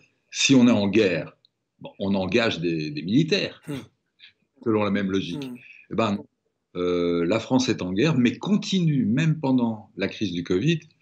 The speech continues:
Speaker 1: à supprimer des lits. Et, euh, en Belgique,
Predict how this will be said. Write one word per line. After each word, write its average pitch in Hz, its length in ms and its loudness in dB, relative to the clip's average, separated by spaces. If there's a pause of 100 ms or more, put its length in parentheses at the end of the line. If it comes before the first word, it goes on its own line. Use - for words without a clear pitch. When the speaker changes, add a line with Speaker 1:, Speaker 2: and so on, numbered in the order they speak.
(140)
Speaker 1:
à 104 100 -4
supprimer 120 460 2
des 92 140 2
lits. 87 220 -2 (540)
Et, 95 300 4
euh, 92 340 0 (140)
en 95 120 -2
Belgique, 101 640 0